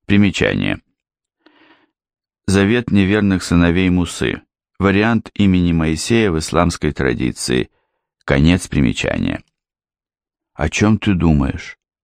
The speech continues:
«Что, прости?» «Вот видишь, ты, как всегда, где-то в другом месте».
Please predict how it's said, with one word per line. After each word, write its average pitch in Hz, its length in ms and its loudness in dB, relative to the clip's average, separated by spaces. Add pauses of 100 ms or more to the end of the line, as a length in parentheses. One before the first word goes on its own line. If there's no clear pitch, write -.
(920)
«Что, 110 440 0
прости?» - 640 -4 (1120)
«Вот 117 220 2
видишь, 127 480 -2
ты, 165 160 2
как 151 200 -2
всегда, 143 400 0
где-то 92 440 0
в 78 80 -2
другом 78 440 2
месте». 69 560 0